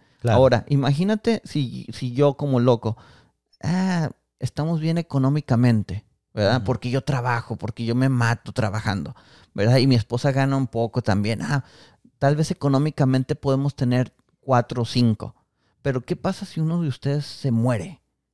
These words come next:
Speaker 2: ¿Sí me explico? O sea,
Speaker 1: Claro.
Speaker 2: tu hij-, tu, tu esposa le va a poder darle el mismo estilo de vida que tú le quieres dar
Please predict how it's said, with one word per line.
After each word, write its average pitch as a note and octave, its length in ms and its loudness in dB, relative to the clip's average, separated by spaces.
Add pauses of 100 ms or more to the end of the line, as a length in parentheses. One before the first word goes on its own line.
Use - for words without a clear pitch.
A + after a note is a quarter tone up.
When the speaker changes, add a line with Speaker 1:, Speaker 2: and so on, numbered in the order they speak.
(640)
Speaker 2:
¿Sí D#3 80 -2
me F3 80 -2
explico? F3+ 380 -6
O C3+ 60 0
sea, C3 180 -2 (180)
Speaker 1:
Claro. C3+ 200 4
Speaker 2:
tu C#3+ 40 4
hij-, - 240 -2
tu, D#3 180 -4
tu - 140 -4
esposa D#3 400 -2
le G3+ 120 0
va D3+ 100 -2
a - 80 -8
poder F3 300 -2
darle E3+ 360 0
el C#3 140 4
mismo E3 320 2
estilo F3+ 360 -4
de E3+ 100 0
vida D#3 240 -4
que - 120 -4
tú D3 180 -8
le E3+ 120 -6
quieres F3+ 320 0
dar D#3 300 0